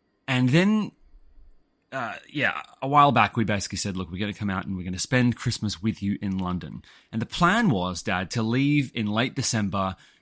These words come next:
be there for Christmas, and then hop across to, uh, somewhere else overseas, probably Japan for my birthday, just to kind of scratch that itch of mine.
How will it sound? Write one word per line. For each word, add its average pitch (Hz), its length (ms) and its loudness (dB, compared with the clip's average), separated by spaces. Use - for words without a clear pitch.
be 196 140 6
there 175 160 6
for 147 80 4
Christmas, 127 500 4
and 131 200 4
then 139 140 6
hop 127 260 2
across 127 460 2
to, 117 560 2
uh, 107 280 -4
somewhere 117 600 4
else 104 260 2
overseas, 98 580 -2
probably 131 640 2
Japan 90 500 -2
for 98 140 -8
my 90 140 -2
birthday, 87 440 -6
just 92 160 -8
to - 60 -14
kind 98 160 -6
of 80 120 -14
scratch - 440 -6
that 90 140 -6
itch 90 180 -6
of 85 80 -6
mine. 82 300 -6